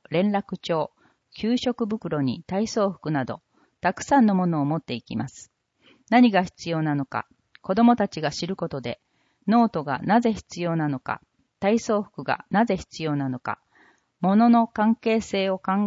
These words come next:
えるきっかけになります。この先、将来の進路を考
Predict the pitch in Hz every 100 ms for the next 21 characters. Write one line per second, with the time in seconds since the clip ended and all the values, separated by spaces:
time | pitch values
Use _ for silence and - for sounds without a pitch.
0 | 196 175 139 151 - 190 - 214 220 175
1 | 147 139 135 - _ _ _ _ _ _
2 | _ _ 185 196 202 180 - 151 180 _
3 | _ - 247 247 202 170 147 135 - -
4 | 233 202 156 123 - 147